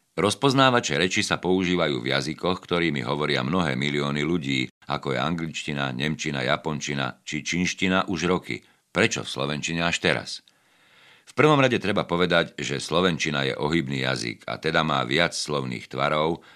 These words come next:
než napríklad angličtina. Za slovo sa totiž považuje každý jeho slovný tvar.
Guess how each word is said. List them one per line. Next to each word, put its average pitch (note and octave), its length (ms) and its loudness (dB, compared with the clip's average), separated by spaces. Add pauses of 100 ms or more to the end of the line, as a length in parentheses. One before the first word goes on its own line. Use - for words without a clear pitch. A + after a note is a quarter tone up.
než D2 160 -4
napríklad D2 560 -2
angličtina. B1 720 -8 (480)
Za G#2+ 160 4
slovo D#2 320 2
sa D2+ 160 -4
totiž D2+ 320 -8
považuje D#2 480 0
každý D#2+ 800 -2 (160)
jeho D2+ 240 0
slovný D#2 400 -2
tvar. C2 320 0